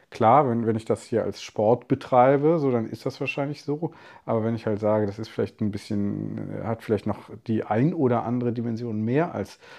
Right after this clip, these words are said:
Leistungssport oder Hobby-Leistungssport oder wie auch immer, eigene Grenzen austesten, verschieben und so weiter,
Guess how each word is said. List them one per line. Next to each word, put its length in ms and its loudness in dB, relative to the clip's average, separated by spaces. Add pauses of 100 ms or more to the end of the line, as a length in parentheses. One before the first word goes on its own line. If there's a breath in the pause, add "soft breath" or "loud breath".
(140 loud breath)
Leistungssport 960 0
oder 260 0
Hobby-Leistungssport 1120 0
oder 200 -6
wie 80 -2
auch 120 -6
immer, 240 -4
eigene 300 2
Grenzen 600 -4
austesten, 920 -6
verschieben 500 -6
und 140 -8
so 120 -8
weiter, 360 -2